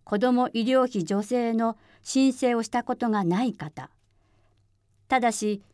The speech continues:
ひとり親家庭等医療費助成、重度心身障害者医療費助成を受けているお子さんは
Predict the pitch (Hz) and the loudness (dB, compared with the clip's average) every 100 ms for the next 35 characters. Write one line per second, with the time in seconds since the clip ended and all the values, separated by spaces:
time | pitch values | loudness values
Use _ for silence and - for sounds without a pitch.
0 | _ _ _ - 277 269 262 254 247 226 | _ _ _ -4 0 2 2 2 2 0
1 | - 214 247 233 - _ 233 226 165 _ | -4 -4 -2 -2 -4 _ 0 0 0 _
2 | _ _ - 214 254 254 254 220 196 190 | _ _ -4 0 2 2 0 -2 -2 -2
3 | - 208 160 139 _ _ _ _ _ _ | 0 0 0 -4 _ _ _ _ _ _
4 | _ _ - 262 262 196 175 - - 254 | _ _ -2 0 2 2 0 -2 0 2
5 | 247 - 233 220 202 220 220 214 214 202 | 2 0 -2 0 2 2 2 2 2 0
6 | 208 196 - _ _ 214 226 254 240 226 | 0 0 -2 _ _ -2 2 4 2 -2
7 | 226 - 196 202 247 226 226 - 214 - | -6 -4 -4 0 2 2 0 0 -2 0
8 | 247 247 226 190 202 190 - 208 214 196 | 0 4 4 2 -2 -4 -4 -2 2 2
9 | 190 226 | 2 0